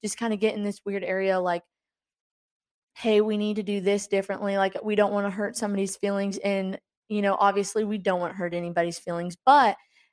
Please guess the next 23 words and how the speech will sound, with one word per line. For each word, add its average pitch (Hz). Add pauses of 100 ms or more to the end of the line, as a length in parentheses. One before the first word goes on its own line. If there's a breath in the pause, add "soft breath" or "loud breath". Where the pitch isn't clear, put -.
(140)
the 220
Bible 233
is 196 (140)
black 190
and 185
white. 170
It 202
says 202
what 214
needs 208
to 220
be 202
done, 175
and 180
it 180
says 185 (200)
who 220
God 185
is, 170
and 180
that's, 185 (220)
there's 202
no 196